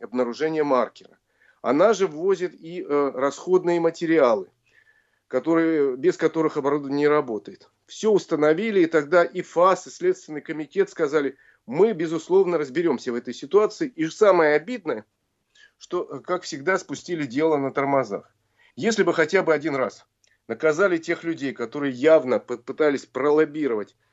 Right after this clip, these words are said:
свои коммерческие интересы в-, под соусом того, что вот мы заботимся о том, что пьяные никогда не выезжали на дорогу, так вот, если бы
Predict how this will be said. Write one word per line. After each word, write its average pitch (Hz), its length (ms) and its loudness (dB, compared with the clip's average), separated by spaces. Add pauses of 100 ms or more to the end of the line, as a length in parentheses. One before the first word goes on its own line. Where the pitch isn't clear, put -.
свои 156 300 0
коммерческие 156 720 -2
интересы 156 640 -2 (1000)
в-, 147 300 2
под 160 240 -2 (500)
соусом 180 500 2
того, 170 200 2
что - 180 -4
вот 214 300 2
мы 190 140 -4
заботимся 180 680 -2
о 156 40 -4
том, 185 180 -8
что 156 160 -12
пьяные 160 420 0
никогда 143 360 -2
не 143 80 -6
выезжали 143 380 -2
на 139 160 -4
дорогу, 190 400 0 (380)
так 131 140 -6
вот, 185 160 4
если 170 300 0
бы 151 220 -2